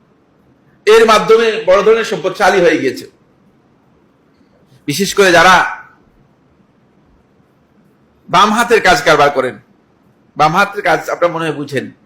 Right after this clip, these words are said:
যারা বাম হাতের কাজ কারবার করেন, ইনকামের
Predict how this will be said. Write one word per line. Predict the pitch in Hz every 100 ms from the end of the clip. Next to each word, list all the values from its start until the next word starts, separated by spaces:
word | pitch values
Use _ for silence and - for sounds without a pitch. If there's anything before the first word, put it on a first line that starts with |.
| _ _ _ _ _ _ _ _ _ _ -
যারা | 185
বাম | 185 196 226
হাতের | 262 269 233
কাজ | 185 -
কারবার | 156 139 135
করেন, | 120 113 - _ _ _ _ _ _ _ _ - - _ _ _ 185
ইনকামের | 185 160 233 233